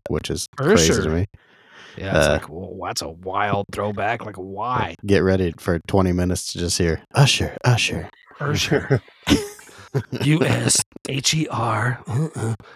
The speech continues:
Speaker 2: Yeah, he's an idiot. Um,
Speaker 1: <laughs> So, I don't know about that. Hopefully Lil Jon's there to spice it up.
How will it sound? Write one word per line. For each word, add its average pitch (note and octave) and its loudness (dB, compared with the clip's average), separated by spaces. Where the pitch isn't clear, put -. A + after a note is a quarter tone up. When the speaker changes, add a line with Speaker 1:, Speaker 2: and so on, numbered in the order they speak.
Speaker 2:
Yeah, F#2 2
he's C3 0
an F#2+ -4
idiot. G2 -6
Um, G2+ -4
Speaker 1:
<laughs> - -14
So, - -2
I - 0
don't A2 4
know B2 6
about G#2+ 2
that. F2+ 0
Hopefully A2+ 2
Lil F2 0
Jon's D#2+ -4
there E2+ 0
to D#2+ -2
spice E2+ 0
it E2 -2
up. E2+ -2